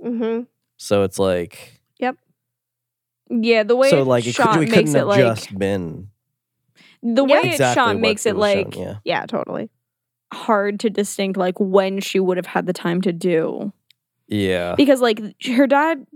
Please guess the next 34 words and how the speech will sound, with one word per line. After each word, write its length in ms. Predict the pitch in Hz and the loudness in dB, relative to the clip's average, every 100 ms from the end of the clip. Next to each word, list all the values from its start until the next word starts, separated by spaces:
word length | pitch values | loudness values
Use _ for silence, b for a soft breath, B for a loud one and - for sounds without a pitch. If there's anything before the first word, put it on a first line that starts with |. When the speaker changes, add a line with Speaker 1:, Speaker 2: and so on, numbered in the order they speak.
| 262 | -6
Speaker 1:
Because 440 | 269 277 302 311 | -6 -2 -2 0
of 160 | 320 254 | -4 -2
not 240 | 233 226 | -2 0
being 180 | 247 240 | -2 -2
able 180 | 226 220 | -4 -4
to 140 | - | -6
see, 300 | 190 - 185 | -6 -4 -2
like, 260 | 202 190 180 | 0 -2 -2
the 120 | 185 | -4
light 360 | 180 165 170 190 - | -2 0 0 -2 -2
outside, 580 | 180 - - 175 196 196 | -4 -4 -4 -2 0 -2
I 40 | |
feel 200 | 180 180 | -4 -2
like 220 | 165 165 - _ - | -2 -6 -14 _ -18
time 400 | - 180 165 170 | -6 -4 -2 -4
is, 520 | 160 160 170 - - _ _ _ _ _ _ - | -4 -4 -6 -14 -18 _ _ _ _ _ _ -4
um, 420 | 180 170 113 113 | -2 -2 -6 -4
Speaker 3:
That's 240 | 208 208 - | -2 -2 -4
true. 200 | 226 190 | -2 -2
A 60 | |
Speaker 1:
you're, 80 | 202 | -2
Speaker 3:
construct. 600 | 220 226 220 - 226 240 | 0 0 0 0 -2 0
Speaker 1:
th-, 120 | 240 - | -2 0
well, 240 | 240 214 | 2 2
time 260 | - 262 254 | 0 -2 -2
is 120 | 277 | -2
a 60 | |
construct, 580 | 277 185 185 - 196 190 | -4 -4 -6 -2 -4 0
and 140 | - 226 | 0 2
Speaker 3:
Yeah. 40 | |
Speaker 1:
they're 120 | 233 233 | 4 2
really 300 | 240 269 262 | 0 0 -2
just, 260 | 226 214 - | -2 -2 0
like, 200 | 208 | -2